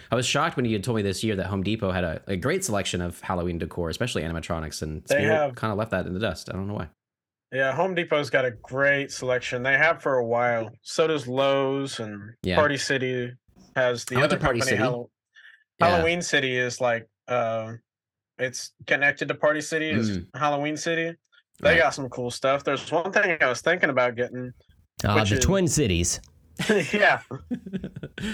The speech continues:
Speaker 2: And, uh, but there was one thing, it's called the Mega Woof, I think it's called.
Speaker 1: Oh,
Speaker 2: And it's
Speaker 1: Mega
Speaker 2: like,
Speaker 3: Oh.
Speaker 1: I love it.
Speaker 3: Uh, yeah.
Speaker 1: <laughs>
Speaker 3: We're pro woof on this,
Speaker 1: Oh, yeah.
Speaker 3: on this podcast.
Speaker 2: Anyways,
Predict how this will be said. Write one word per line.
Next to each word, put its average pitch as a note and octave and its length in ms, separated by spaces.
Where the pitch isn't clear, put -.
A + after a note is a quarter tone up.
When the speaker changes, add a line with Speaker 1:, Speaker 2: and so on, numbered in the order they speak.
Speaker 2:
And, D#3+ 260
uh, C3+ 380
but C3+ 100
there D3+ 100
was D3 140
one A3 180
thing, F3 200
it's C3+ 120
called C3 280
the A2+ 220
Mega D#3 380
Woof, G#3+ 420
I F3 120
think G#3+ 180
it's A3 140
called. A3+ 320
Speaker 1:
Oh, F#2+ 800
Speaker 2:
And D3+ 140
it's C#3 140
Speaker 1:
Mega C#3 200
Speaker 2:
like, A2+ 240
Speaker 3:
Oh. - 280
Speaker 1:
I C#3+ 80
love D3 260
it. F#2 280
Speaker 3:
Uh, F#2 140
yeah. G2+ 280
Speaker 1:
<laughs> - 340
Speaker 3:
We're D#3+ 100
pro E3 220
woof C3+ 320
on A2 140
this, G#2 180
Speaker 1:
Oh, A2 100
yeah. F#2+ 200
Speaker 3:
on G#2 80
this G#2 120
podcast. F2 500
Speaker 2:
Anyways, D3+ 680